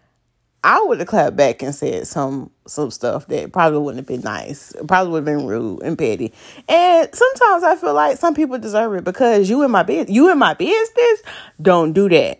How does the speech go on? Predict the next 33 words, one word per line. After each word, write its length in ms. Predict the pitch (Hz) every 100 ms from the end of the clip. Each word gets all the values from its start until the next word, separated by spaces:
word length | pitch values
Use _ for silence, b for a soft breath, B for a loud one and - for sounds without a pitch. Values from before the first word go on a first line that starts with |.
| -
okay? 400 | 156 180 175 170
I 140 | 151
don't 120 | 151
like 260 | 165 180 139
that. 260 | - 127 165
Don't, 240 | 175 156
don't 180 | 175 165
be 160 | 202
in 80 | 208
my 140 | 160 156
business. 500 | 180 190 175 147 147
But 360 | 196 226 143 b b b _
anyway, 480 | 294 302 175 143 - b b
let's 180 | - 339
get 200 | 302 269
back 180 | 226 226
to 100 | 220
the 100 | 190
point. 560 | - 190 160 143 - 160
That 180 | 285 370
kinda 260 | 311 240
has 240 | 247 214 220
some 120 | 190
to 40 |
do 120 | 180
with 80 | 180
what 220 | 175 160
I 40 | 143
had 320 | 170 175 -
to 40 |
talk 220 | 170 151 -
about, 300 | - - -
though, 240 | 120